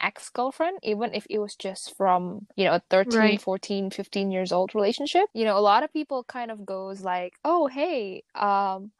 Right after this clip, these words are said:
Speaker 1: you know, I wanna follow my ex-girlfriend who was, like, you know, when I was in primary six or something," which is, you know, it's okay. But at the same time, why are you still
Speaker 2: Right.
Speaker 1: following her if you're not even talking to her? So I think,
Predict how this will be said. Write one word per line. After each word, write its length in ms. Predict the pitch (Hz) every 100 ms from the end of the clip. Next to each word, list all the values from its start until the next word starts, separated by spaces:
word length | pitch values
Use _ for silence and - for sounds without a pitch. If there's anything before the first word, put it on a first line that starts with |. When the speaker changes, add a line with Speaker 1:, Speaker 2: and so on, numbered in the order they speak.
| -
Speaker 1:
you 100 | 208
know, 60 | 180
I 160 | 202
wanna 280 | 320 359 196
follow 360 | - 185 180 180
my 180 | 185 -
ex-girlfriend 1080 | 180 - - - - 175 185 175 175 196 247
who 200 | 240 220
was, 160 | 196 190
like, 460 | 175 165 - - -
you 180 | - 185
know, 140 | 175 175
when 120 | -
I 120 | 175
was 140 | 190
in 100 | 180
primary 340 | - 170 185 180
six 320 | - 180 -
or 40 | 214
something," 440 | 214 214 233 311 - _ _ -
which 200 | 254 285
is, 220 | 339 294 - -
you 120 | 277
know, 80 | 262
it's 160 | 247 - 381
okay. 440 | 269 226 196 320
But 140 | 269 233
at 80 | 240
the 60 |
same 200 | 254 302
time, 240 | 320 320 277 _ _ _
why 220 | 214 220
are 80 | 262
you 80 | 240
still 220 | 220 208
Speaker 2:
Right. 40 | 208
Speaker 1:
following 300 | 196 226 226
her 180 | 233 214
if 120 | 202
you're 80 | 226
not 100 | 233
even 140 | 190
talking 280 | 185 - 220
to 100 | 190
her? 300 | 190 - - _
So 100 | -
I 80 | 233
think, 160 | 381